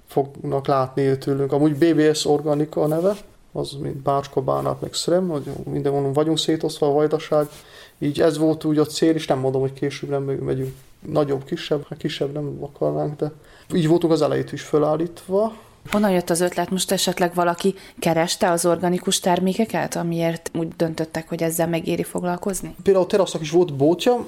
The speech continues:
Speaker 1: Szabadkán, és mindig mondták, hogy nem, azért zárták be, hogy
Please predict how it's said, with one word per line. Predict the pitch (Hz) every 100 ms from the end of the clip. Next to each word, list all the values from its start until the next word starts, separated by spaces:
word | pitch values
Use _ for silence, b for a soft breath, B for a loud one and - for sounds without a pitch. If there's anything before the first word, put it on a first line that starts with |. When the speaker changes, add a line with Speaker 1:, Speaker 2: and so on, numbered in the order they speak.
| 151
Speaker 1:
Szabadkán, | 170 190 190 190 190
és | 185 185 160
mindig | 180 185 156
mondták, | 170 170 165
hogy | 165 160 160
nem, | 170 143 139 - -
azért | 151 151 139
zárták | 139 135 143 131
be, | 143 202
hogy | 190 165 165